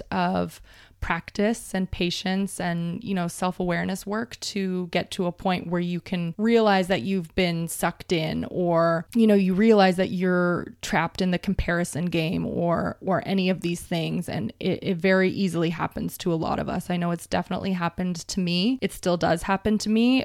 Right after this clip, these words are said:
But when I notice it happening is when I have to check myself and when I have to retract a little bit, because I often feel, I guess lately, I guess the feeling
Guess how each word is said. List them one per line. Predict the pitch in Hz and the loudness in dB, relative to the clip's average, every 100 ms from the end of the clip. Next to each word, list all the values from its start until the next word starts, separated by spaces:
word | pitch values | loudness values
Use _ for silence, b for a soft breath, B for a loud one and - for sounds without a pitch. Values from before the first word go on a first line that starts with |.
| - | -2
But | - 190 | 0 2
when | - 185 | 2 2
I | 175 | 2
notice | 175 170 175 202 | 2 2 2 0
it | 226 | -2
happening | 196 202 - 226 226 233 | -2 -4 0 2 2 2
is | 185 170 | -2 -2
when | 175 | 0
I | 180 | 0
have | 175 170 | -2 -4
to | - | -6
check | - 160 - | -4 -4 -4
myself | 185 185 - 196 226 - | -2 -2 2 2 2 0
and | 202 190 | 0 2
when | 190 185 | 4 4
I | |
have | 180 170 175 - | 2 0 -2 -4
to | - 180 170 170 165 - | -4 0 0 0 0 0
retract | 202 196 160 165 - | 0 2 0 0 -2
a | |
little | 151 110 101 | 0 0 2
bit, | 120 - - | 0 0 0
because | 208 208 - | 2 2 2
I | 208 | 2
often | 254 269 - 247 | 2 0 0 0
feel, | - 220 202 190 190 185 185 - | 0 0 2 2 2 2 0 2
I | |
guess | 262 330 | 2 4
lately, | 233 208 - 208 196 | 4 4 4 2 4
I | |
guess | 185 190 - | 2 0 -2
the | - | -6
feeling | 196 - 190 185 180 180 | -6 0 2 2 2 -2